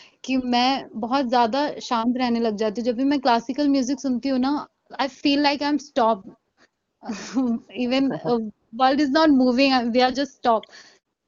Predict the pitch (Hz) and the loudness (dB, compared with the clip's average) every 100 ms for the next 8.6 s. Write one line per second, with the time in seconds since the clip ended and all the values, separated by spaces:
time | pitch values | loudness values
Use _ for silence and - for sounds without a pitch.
0 | _ 294 302 - - - - - - 269 | _ -2 -2 -4 -16 -20 -20 -10 -2 0
1 | 247 359 - 262 285 - 370 381 381 381 | 2 -2 2 2 2 2 4 4 4 4
2 | 330 277 359 359 208 - _ _ - 262 | 4 4 2 2 -2 -14 _ _ -16 -8
3 | 226 359 254 247 220 254 339 320 330 277 | -8 -2 -2 -2 -2 0 0 2 4 4
4 | 226 269 - 247 240 240 - 254 240 214 | 2 0 0 0 2 0 0 -4 -4 -2
5 | 233 226 202 - - - 285 262 254 - | 0 0 -2 -8 -12 -4 0 0 -2 -4
6 | 220 220 269 254 320 311 285 247 269 - | -6 -6 -8 -2 2 2 2 0 -4 -2
7 | 311 233 220 - 294 233 220 226 202 - | -4 -4 -6 -2 2 2 2 0 -2 -4
8 | 71 233 226 208 233 233 | -8 -8 -8 -8 -6 -6